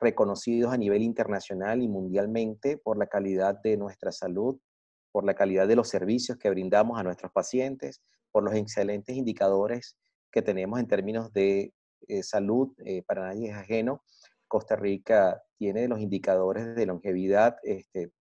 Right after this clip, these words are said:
a nivel tan alto como países desarrollados, y eso nos ha llevado a retos muy interesantes. Eh, el año pasado en la Expomed se hablaba de que, bueno, ¿qué vamos a hacer en los próximos diez años?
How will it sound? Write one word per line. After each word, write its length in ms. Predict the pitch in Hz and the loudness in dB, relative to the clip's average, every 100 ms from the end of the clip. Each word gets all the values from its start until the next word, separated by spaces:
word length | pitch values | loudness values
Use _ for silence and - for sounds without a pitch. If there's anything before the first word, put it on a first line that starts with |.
| - | -8
a 100 | 101 | -6
nivel 720 | 98 95 95 101 117 113 98 | -4 -2 -2 -2 -2 -2 -2
tan 140 | 107 98 | -2 -2
alto 280 | 98 - | -4 -6
como 280 | 120 107 95 | -6 -4 -4
países 640 | - 98 98 - 117 107 - | -4 -6 -6 -8 -8 -8 -6
desarrollados, 880 | 104 98 - 98 98 120 143 151 - _ _ _ _ _ - | -4 -4 -4 -2 2 4 4 -2 -12 _ _ _ _ _ -8
y 380 | 104 98 90 | -4 -2 0
eso 260 | 92 95 120 | 0 0 -4
nos 140 | 110 | -2
ha 60 | 113 | -2
llevado 360 | 110 117 107 117 | 2 6 8 6
a 40 | |
retos 340 | 113 104 113 | 4 0 0
muy 260 | 120 110 110 | -4 0 0
interesantes. 800 | 113 113 98 104 110 120 135 - | 0 -2 -2 -4 -6 -8 -10 -10
Eh, 340 | 113 95 92 90 - | -12 -12 -12 -16 -8
el 60 | |
año 160 | 92 107 | -6 -4
pasado 640 | 113 - 98 92 101 95 _ _ _ _ _ | -4 0 2 2 2 -2 _ _ _ _ _
en 240 | 98 92 | -8 -4
la 80 | 92 | -2
Expomed 480 | 92 - 101 98 98 | -2 -4 -6 -4 -6
se 160 | - 120 | -4 2
hablaba 480 | 101 95 92 95 104 | 4 4 4 4 4
de 200 | 95 87 | 2 -4
que, 180 | 95 | -8
bueno, 200 | 90 127 | -6 -6
¿qué 120 | 104 98 | -2 0
vamos 180 | 101 | 0
a 40 | 117 | -2
hacer 160 | - | -4
en 60 | 104 | -4
los 80 | 107 | -2
próximos 420 | 104 - 123 107 | -2 -2 -6 -4
diez 220 | 101 95 | -4 -2
años? 380 | 104 95 123 - | -2 -2 -10 -14